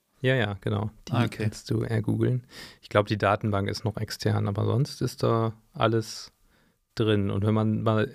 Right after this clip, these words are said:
Speaker 1: gesehen hat, was in so einem GitLab vor sich geht, dann ist das schon ziemlich, ja, ziemlich erstaunlich.
Speaker 2: Krass.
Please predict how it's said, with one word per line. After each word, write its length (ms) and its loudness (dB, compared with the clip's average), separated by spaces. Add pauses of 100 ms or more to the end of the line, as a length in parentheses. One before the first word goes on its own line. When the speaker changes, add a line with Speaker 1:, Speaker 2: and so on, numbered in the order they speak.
Speaker 1:
gesehen 320 2
hat, 200 0
was 200 -2
in 200 0
so 80 2
einem 140 2
GitLab 380 0 (140)
vor 240 2
sich 200 -4
geht, 420 0
dann 140 4
ist 140 -6
das 100 2
schon 200 2
ziemlich, 500 -2 (720)
ja, 340 0
ziemlich 260 0
erstaunlich. 600 0 (260)
Speaker 2:
Krass. 400 -10